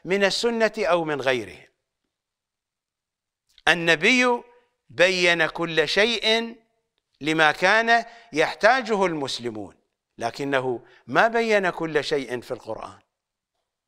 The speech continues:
القرآن يتحدث عن تبيان لكل شيء فيما يرتبط بالتكوين أو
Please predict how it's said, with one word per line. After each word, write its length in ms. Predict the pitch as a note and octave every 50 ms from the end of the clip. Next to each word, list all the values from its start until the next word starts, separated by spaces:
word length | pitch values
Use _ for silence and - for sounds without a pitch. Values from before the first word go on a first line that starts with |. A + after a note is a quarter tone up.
| _ _ _ _ _ _ _ _ _ _ _ _ _ _ _ -
القرآن 800 | B2+ B2+ A2+ - - C3+ A#2+ A#2 C3+ F3 G3+ G#3 G#3 G3 F#3 - - - _ _ _ _ _ _ _ _ _ _ _ _ _ _ _ _ _ -
يتحدث 800 | A2+ C#3 C3+ - D3+ B2+ - - F#3 G3 F3 F#3+ F#3 - - E3+ D3+ C#3+ - _ - - -
عن 300 | - B2+ D3 D3+ C3+ -
تبيان 580 | - C#3 C3 C3 C#3 D#3 E3 F3+ F#3+ F#3+ G3 F#3+
لكل 560 | F3+ D3+ C3+ B2+ - - F3 G3 G3+ G#3 F#3
شيء 420 | - - G3 F3 E3 C#3+ - - _ _ _ _ _ _ _ _
فيما 360 | - C#3 D#3+ D#3+ D3+ D3 C#3
يرتبط 560 | C#3 C3+ C3 B2+ - - E3+ F3 F3 F3 - D3+
بالتكوين 840 | C#3 B2+ C3 - - - C3 - - B2+ C#3 F3 G3+ G#3 A3 G#3+
أو 100 | F3 E3